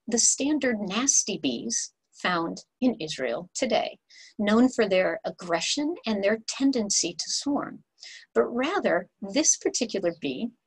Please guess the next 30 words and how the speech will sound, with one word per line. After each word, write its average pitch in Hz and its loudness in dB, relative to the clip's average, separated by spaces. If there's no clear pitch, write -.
that 202 -2
the 220 -2
excavators 190 0
were 220 2
able 247 4
to - 0
find 220 -2
microscopically 214 0
within 226 2
the 196 -2
remains 190 -2
of 208 -6
the 180 -6
honey 208 0
in 220 0
this 180 -2
apiary 277 -4
are 247 2
actually 220 0
a 208 -2
variety 220 0
that 233 -2
hails 151 0
from - -8
the - -6
cool 262 0
mountainous 226 -2
regions 170 -4
of 175 -4
Anatolia. 156 -8